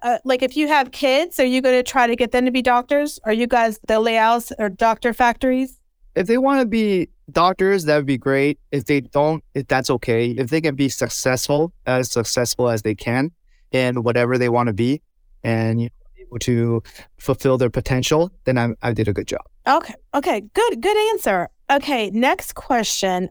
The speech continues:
Speaker 1: What is the last show you binge watched?
Speaker 2: So I finished Modern Family a long time ago. And for some weird reason that it came up on my suggestions on my Hulu, and I just been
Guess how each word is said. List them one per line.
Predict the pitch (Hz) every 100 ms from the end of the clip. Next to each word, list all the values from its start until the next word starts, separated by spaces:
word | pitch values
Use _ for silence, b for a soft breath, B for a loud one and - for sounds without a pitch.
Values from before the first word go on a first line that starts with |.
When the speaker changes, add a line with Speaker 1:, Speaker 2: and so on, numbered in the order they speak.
| -
Speaker 1:
What | 208 311
is | - 370
the | 254
last | 233 220 254 330
show | - 254 226 214
you | 208 196
binge | 170 214 220 -
watched? | 190 165 131 - - - _ _ _ -
Speaker 2:
So | -
I | 147 175
finished | - 196 196 -
Modern | 143 147 151 143
Family | - 135 139 147
a | 156
long | 117 120 127
time | 131 135
ago. | 135 147 160 170 _ _
And | 139 127
for | 131
some | - 175 175
weird | 165 170 160
reason | 165 156 135 120
that | 127 - _ _
it | - 135 -
came | - 165
up | 175 160
on | 147
my | 143
suggestions | 135 127 117 139 139 156 151 - -
on | 143
my | 135 131 131 127
Hulu, | 151 160 147 135 127
and | 131 131
I | 135 151
just | 156 -
been | 139